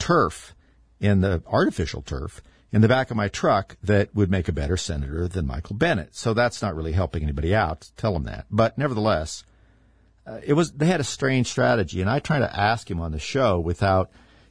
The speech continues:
getting into too much back and forth 'cause I don't think you get very far. Remember, one of the things that people were asking me about was he was not a Trump supporter. That's okay. But he had actively come out and said that he didn't want him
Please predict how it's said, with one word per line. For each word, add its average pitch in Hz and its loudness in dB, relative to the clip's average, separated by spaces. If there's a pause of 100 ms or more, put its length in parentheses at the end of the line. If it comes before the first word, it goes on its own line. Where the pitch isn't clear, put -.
(140)
getting 101 0
into 82 -4
too - -2
much 101 2
back 92 0
and 76 -12
forth 98 0
'cause 87 -8
I 90 0
don't 90 0
think 82 -2
you 71 -4
get 92 0
very 71 -6
far. 67 -8 (800)
Remember, 160 0
one 170 0
of 180 2
the 143 0
things 127 -2
that 90 -2 (440)
people 120 0
were 98 4
asking 110 0
me 82 -6
about 73 -8
was 80 -6
he 170 -2
was 147 -2
not 101 2
a - -8
Trump 95 -4
supporter. - -2 (260)
That's 233 -2
okay. 110 -2 (920)
But 131 2
he 180 6
had 175 -2
actively 151 -2
come 127 0
out 120 2
and 98 -4
said 110 -2
that 98 -2
he 175 2
didn't 180 2
want 123 4
him 113 4